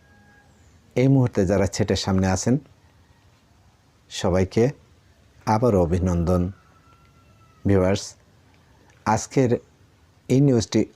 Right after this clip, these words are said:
আরও অতি গুরুত্বপূর্ণ। নিউজটিতে যাওয়ার আগে আমার অনুরোধ বরাবরের মতোই, আপনি যদি এই চ্যানেলে নতুন হয়ে থাকেন, চ্যানেলটিকে সাবস্ক্রাইব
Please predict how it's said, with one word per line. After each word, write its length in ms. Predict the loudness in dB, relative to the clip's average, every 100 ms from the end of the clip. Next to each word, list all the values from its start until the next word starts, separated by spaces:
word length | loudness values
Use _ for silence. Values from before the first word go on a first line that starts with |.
| _ _ -6
আরও 260 | -2 0 0
অতি 200 | 0 0
গুরুত্বপূর্ণ। 720 | 0 0 -2 -4 -2 -2 -4 -8 _ _ _ _ _ _ _ _ -4
নিউজটিতে 460 | 0 0 -2 -2 0
যাওয়ার 280 | 0 0 0
আগে 200 | 0 0
আমার 280 | 0 0
অনুরোধ 360 | 2 2 2 -2 -6 _ -20 -20 -18 -6
বরাবরের 500 | -2 0 0 0 0
মতোই, 400 | -2 -4 -4 -6 -6 _ _ _ _ _ _
আপনি 260 | -8 -4 -2
যদি 200 | 0 0
এই 80 | 0
চ্যানেলে 400 | 0 2 2 2
নতুন 340 | 2 0 0
হয়ে 180 | 0 0
থাকেন, 380 | -2 -2 -2 -4 -8 _ _ _
চ্যানেলটিকে 540 | -4 0 0 0 -2 -4
সাবস্ক্রাইব 540 | -2 -2 -2 -2 -4